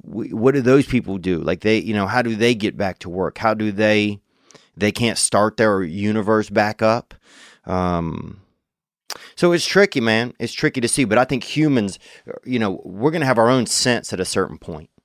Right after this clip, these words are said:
of when's okay to venture back out and to get things popping and to, you know, feel the world and know if it's safe. Um,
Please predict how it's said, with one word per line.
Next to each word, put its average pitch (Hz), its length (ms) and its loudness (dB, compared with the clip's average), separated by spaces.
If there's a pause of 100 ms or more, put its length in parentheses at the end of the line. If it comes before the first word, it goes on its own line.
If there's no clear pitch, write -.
(520)
of 95 160 -2
when's 107 360 4
okay 104 360 4
to 87 60 -2
venture 92 360 -4
back 85 320 -2
out 90 160 0
and 82 100 -10
to 82 60 -8
get 82 240 -10
things 82 220 -8
popping 78 480 -6
and 78 160 -12
to, 76 160 -14 (840)
you 98 160 -6
know, 73 140 -6
feel 95 460 -2
the 90 100 -2
world 85 540 -4 (1000)
and 98 240 -2
know 101 180 4
if 101 120 0
it's 107 160 -4
safe. - 540 -2 (1200)
Um, 95 640 -10